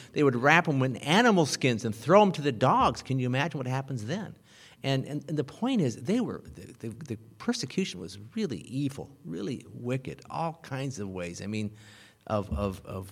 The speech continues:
what happened. And, but the thing I wanna say is this, is through this entire church age, now we are here two thousand years later, Christians have been persecuted.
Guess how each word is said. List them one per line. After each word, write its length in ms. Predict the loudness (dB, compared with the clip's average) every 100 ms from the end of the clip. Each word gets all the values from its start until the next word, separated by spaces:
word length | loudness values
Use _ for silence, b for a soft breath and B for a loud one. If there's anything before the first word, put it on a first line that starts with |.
| -10
what 180 | -4 0
happened. 400 | 4 4 2 0
And, 160 | 0 B B B
but 140 | -4 -2
the 80 | 0
thing 200 | 0 2
I 40 |
wanna 140 | 2
say 260 | 2 2 4
is 120 | 4
this, 220 | 2 0
is 160 | -2 -6
through 180 | 0 2
this 160 | 2
entire 400 | -2 -2 2 2
church 380 | 2 2 2 2
age, 200 | 0 0
now 220 | 0 2
we 200 | 2 0
are 60 | 0
here 320 | 2 2 0
two 300 | -2 -8 -6
thousand 340 | -2 0 0 0
years 200 | -4 -2
later, 280 | 0 0 B B B _ _
Christians 560 | 2 4 4 2 -2 -4
have 380 | -2 2 2 0 -8 -18 -2
been 320 | 0 0 -4 -10
persecuted. 600 | -4 -4 -4 -8 -10 -10